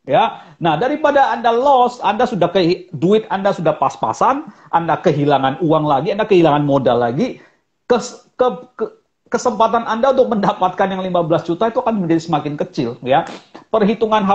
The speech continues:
B C itu selalu menggunakan angka per tahun, ya. Kita, kita selalu bilang satu tahun itu,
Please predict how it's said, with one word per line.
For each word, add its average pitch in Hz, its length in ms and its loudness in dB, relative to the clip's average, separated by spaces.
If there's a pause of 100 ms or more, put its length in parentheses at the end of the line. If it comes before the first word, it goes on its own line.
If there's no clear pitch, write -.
(120)
B 190 160 4
C 160 240 0
itu 165 80 -6
selalu 180 480 0
menggunakan 139 720 -2
angka 147 400 -2
per - 240 -4
tahun, 143 560 0 (160)
ya. 110 240 0
Kita, 180 400 -2 (240)
kita 180 240 -2
selalu 180 320 2
bilang 185 160 2
satu 160 320 -4
tahun 160 320 0
itu, 185 480 0